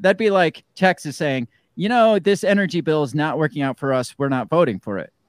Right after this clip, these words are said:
We want, we want to secede." How many times do you hear Texas saying they want to secede anyway? Uh, it, it's the same thing. It's not a race, racist thing. It's a,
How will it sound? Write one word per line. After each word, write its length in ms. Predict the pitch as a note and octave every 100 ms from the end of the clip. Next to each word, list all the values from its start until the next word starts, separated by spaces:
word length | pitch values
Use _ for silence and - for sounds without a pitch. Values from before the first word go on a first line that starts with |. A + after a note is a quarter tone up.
| _ _ _
We 160 | C#3+
want, 240 | C#3 C3 A#2+ -
we 200 | C#3 C#3+
want 180 | C3+
to 20 | A#2
secede." 400 | - - D#3+ G2
How 100 | C3+
many 160 | C#3+
times 260 | A#2+ C3 A#2+
do 60 |
you 60 | B2+
hear 120 | A#2+
Texas 360 | - C3 - A2
saying 240 | B2 A2
they 80 | A2
want 200 | G#2+ A2
to 40 |
secede 400 | G2+ - - B2+
anyway? 460 | A2+ C#3 G2 F#2+ - _ _ _
Uh, 240 | C#3+ C3 A#2
it, 220 | C#3 -
it's 220 | - D3+ -
the 80 |
same 280 | C3 G3 C#3
thing. 240 | F#3+ D#3+ G#2+
It's 160 | B2
not 240 | E3+ E3 C3+ _ -
a 200 | C#3+ A#2
race, 460 | D#3+ G3 - - - _
racist 520 | D3+ A3 - D3+ - _
thing. 420 | G#3+ G3 B2+ C#3
It's 240 | D3 C#3
a, 260 | D3+ C3+